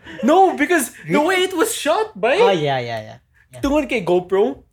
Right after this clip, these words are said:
Speaker 2: Yeah.
Speaker 1: it really looked like nasa Counter-Strike
Speaker 2: Bra
Speaker 1: or
Speaker 2: game.
Speaker 1: some shit.
Speaker 2: Yeah, yeah, yeah. Pero ang nakakuha na to ba, mo, na big issue kay to, kay tungod
Speaker 1: Of
Speaker 2: na.
Speaker 1: course.
Speaker 2: Yeah, kay tungod na sa Australia.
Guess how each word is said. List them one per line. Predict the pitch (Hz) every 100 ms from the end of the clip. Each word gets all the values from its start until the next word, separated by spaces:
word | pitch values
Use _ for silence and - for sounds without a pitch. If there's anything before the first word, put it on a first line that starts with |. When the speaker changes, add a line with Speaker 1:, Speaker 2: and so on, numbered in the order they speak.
| _ -
Speaker 2:
Yeah. | 214 202
Speaker 1:
it |
really | 254 277 240
looked | 247 -
like | 247 190
nasa | 202 202 175
Counter-Strike | 175 170 170 180 - 151
Speaker 2:
Bra | 147
Speaker 1:
or | 143
Speaker 2:
game. | 143
Speaker 1:
some | 147
shit. | - 143 147
Speaker 2:
Yeah, | 143
yeah, | 135 131 127
yeah. | - _ _ _ -
Pero | 196
ang | 214 208
nakakuha | 208 208 208
na | 196 -
to |
ba, | 156 139
mo, | 147 160 165 _ _ _ _ _
na | 160 151
big | 147 160
issue | 185 185 - 202
kay | 151 135
to, | 139 147 - _ _
kay | - 139
tungod | 151 147 262
Speaker 1:
Of |
Speaker 2:
na. | 143 415
Speaker 1:
course. | 453 453 311 165
Speaker 2:
Yeah, | 160
kay | 240 175 -
tungod | 170 151
na | 127
sa | 127
Australia. | 127 190 135 160 123